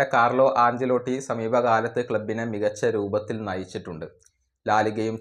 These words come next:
ചാമ്പ്യൻസ് ലീഗ് കിരീടവും ഒക്കെ നേടിക്കൊടുക്കാൻ അദ്ദേഹത്തിന് കഴിഞ്ഞിട്ടുണ്ട്. റയലുമായി കോൺട്രാക്ട് അവശേഷിക്കുന്നുണ്ട്. ക്ലബിനകത്ത് തന്നെ തുടരാനാണ് താൻ ആഗ്രഹിക്കുന്നത് എന്ന കാര്യം കാർലോ ആഞ്ചലോട്ടി പറയുകയും ചെയ്തിരുന്നു. പക്ഷേ ഈ സീസണിന് ശേഷം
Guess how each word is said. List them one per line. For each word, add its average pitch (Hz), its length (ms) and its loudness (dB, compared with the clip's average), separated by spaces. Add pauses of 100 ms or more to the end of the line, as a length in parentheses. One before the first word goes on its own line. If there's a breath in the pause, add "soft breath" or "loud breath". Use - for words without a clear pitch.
ചാമ്പ്യൻസ് 104 480 -2
ലീഗ് 110 260 -6
കിരീടവും 104 420 -2
ഒക്കെ 110 200 -6
നേടിക്കൊടുക്കാൻ 104 600 -4
അദ്ദേഹത്തിന് 101 480 -8
കഴിഞ്ഞിട്ടുണ്ട്. 98 520 -2 (400 loud breath)
റയലുമായി 131 580 4
കോൺട്രാക്ട് 117 580 2
അവശേഷിക്കുന്നുണ്ട്. 107 880 -4
ക്ലബിനകത്ത് 127 680 2 (160)
തന്നെ 131 220 0 (100)
തുടരാനാണ് 127 680 2
താൻ 123 120 2 (140)
ആഗ്രഹിക്കുന്നത് 127 680 -2 (120)
എന്ന 123 100 0 (120)
കാര്യം 120 340 4 (480 loud breath)
കാർലോ 131 320 6 (180)
ആഞ്ചലോട്ടി 120 420 -6 (120)
പറയുകയും 110 480 -2 (100)
ചെയ്തിരുന്നു. 104 540 -4 (480 soft breath)
പക്ഷേ 202 220 4 (180)
ഈ - 20 -4 (140)
സീസണിന് 165 680 -2
ശേഷം 123 400 0